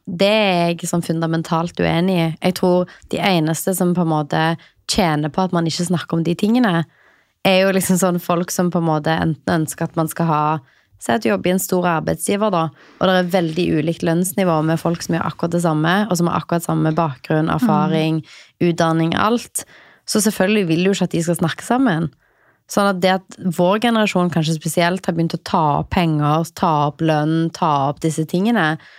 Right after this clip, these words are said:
Speaker 1: har jo gjort at man har utjevnet forskjeller.
Speaker 2: Yes.
Speaker 1: Og det tenker jeg er fint i et parforhold eller i et venneforhold, at man, ehm,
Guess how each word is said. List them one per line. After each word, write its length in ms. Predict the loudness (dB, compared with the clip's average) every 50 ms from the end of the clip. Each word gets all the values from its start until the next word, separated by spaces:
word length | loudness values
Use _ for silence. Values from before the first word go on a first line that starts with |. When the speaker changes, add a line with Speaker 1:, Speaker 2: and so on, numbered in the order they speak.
| -20 _ -2
Speaker 1:
har 160 | 0 0 2 2
jo 160 | 2 2 0 -2
gjort 220 | -2 -4 -10 -4
at 160 | -4 -2 0 0
man 160 | 0 0 0
har 160 | 0 0 -2
utjevnet 560 | -2 -4 -2 -2 0 0 0 0 0 -2 -2
forskjeller. 580 | -2 -4 -4 -2 -2 0 0 2 2 2 0 -2 -4 -8 _ -2
Speaker 2:
Yes. 400 | -2 -2 -2 -4 -10 -14 -16 -6 _
Speaker 1:
Og 60 | 0
det 120 | 0 2 2
tenker 240 | 0 0 0 0 0
jeg 140 | 0 0 -2
er 60 | -2 0
fint 320 | 0 0 0 -2 -2 -2
i 80 | -4 -4
et 80 | -2
parforhold 640 | -2 0 0 0 -2 -2 -2 0 0 2 2 0 0
eller 160 | 0 0 0
i 80 | -2 -2
et 80 | 0
venneforhold, 720 | -2 0 0 -2 -4 -2 -2 -2 0 2 2 0 0 -2 -4
at 160 | -6 -6 -6 -2 -2
man, 320 | 0 0 0 0 -2 -4 -6 -14 -20 -20 -20 _ _ _ -2 0
ehm, 600 | 2 2 2 2 2 0 0 0 0 -2 -4